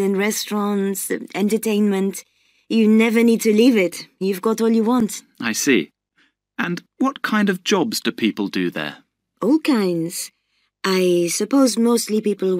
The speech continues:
Speaker 1: work in offices for big companies. Some people work in shops. There are a lot of high-tech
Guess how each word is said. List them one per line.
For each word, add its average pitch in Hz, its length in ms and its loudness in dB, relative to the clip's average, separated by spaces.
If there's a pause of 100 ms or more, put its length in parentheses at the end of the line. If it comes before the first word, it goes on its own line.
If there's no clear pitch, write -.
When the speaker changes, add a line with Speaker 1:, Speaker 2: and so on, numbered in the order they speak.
Speaker 1:
work 175 160 -4 (120)
in 165 260 -2
offices 196 500 -2 (200)
for 170 160 0 (500)
big 196 100 -2 (160)
companies. 214 480 0 (840)
Some 359 220 0
people 240 260 4 (220)
work 208 200 -2
in 202 60 0 (120)
shops. 220 340 -4 (540)
There 220 240 2
are 202 140 0
a 190 60 2
lot 196 240 -2
of 185 320 0 (160)
high-tech 208 400 0